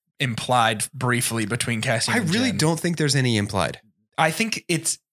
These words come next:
Speaker 1: I think it was supposed to be implied, and I choose to say no.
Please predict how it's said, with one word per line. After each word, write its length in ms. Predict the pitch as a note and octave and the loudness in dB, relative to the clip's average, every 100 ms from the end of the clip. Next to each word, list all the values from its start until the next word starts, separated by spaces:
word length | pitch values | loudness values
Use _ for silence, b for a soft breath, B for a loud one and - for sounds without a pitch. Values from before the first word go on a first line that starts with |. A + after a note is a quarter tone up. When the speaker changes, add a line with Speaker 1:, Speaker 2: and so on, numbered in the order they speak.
| _ - | _ -2
Speaker 1:
I 120 | D#3+ | 0
think 160 | D#3+ G3 | 2 0
it 120 | F#3+ | 0
was 160 | D#3 C#3 | 0 0
supposed 400 | C#3 C#3 C3+ - | 0 0 0 0
to 60 | |
be 100 | A#2 | 0
implied, 420 | A2 A#2+ A#2+ A2 G#2+ | -2 0 2 2 0
and 160 | A#2 | 0
I 120 | A2+ | 0
choose 240 | A2 A#2 G#2+ | 0 -2 -2
to 100 | A2 | -2
say 320 | - G#2+ G2+ | 0 0 0
no. 140 | F#2+ | -4